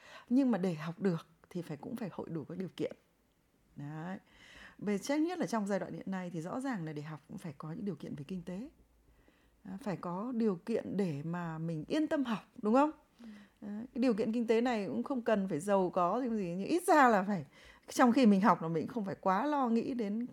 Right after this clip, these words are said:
Speaker 1: đến cái ăn cái mặc chẳng hạn thế.
Speaker 2: Ừ.
Speaker 1: Đấy. Hay là mình cũng phải cân nhắc những cái hoàn cảnh thực sự rất cá nhân, rất cá biệt của mình. Đấy. Trong nhiều trường hợp mẹ biết là cũng không phải là,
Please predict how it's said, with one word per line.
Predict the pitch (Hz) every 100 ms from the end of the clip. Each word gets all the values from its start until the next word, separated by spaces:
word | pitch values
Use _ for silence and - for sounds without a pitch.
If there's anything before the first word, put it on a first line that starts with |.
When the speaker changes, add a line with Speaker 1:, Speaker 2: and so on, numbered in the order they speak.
| -
Speaker 1:
đến | - 185 208
cái | -
ăn | 220
cái | 208
mặc | 214 185
chẳng | - 147
hạn | -
thế. | 165 165 - -
Speaker 2:
Ừ. | 247 233 220 214 - _
Speaker 1:
Đấy. | 165 175 - - -
Hay | - 277
là | 262 202
mình | 175 180 165
cũng | 240
phải | 226
cân | 302 302
nhắc | 320 403 -
những | 247 226
cái | 269 269
hoàn | 240
cảnh | 160 175 139
thực | 196 -
sự | - 90 - -
rất | 285 -
cá | - 254
nhân, | 339 311 285 _
rất | - -
cá | 285 359
biệt | 320 -
của | 185
mình. | 202 208 - _ _ _ _ _ _ _ _
Đấy. | 208 196 240 _
Trong | - 311
nhiều | 277
trường | 220 220
hợp | 214
mẹ | 208 -
biết | 320 403
là | -
cũng |
không | 254 320
phải | 294 269 170
là, | 185 196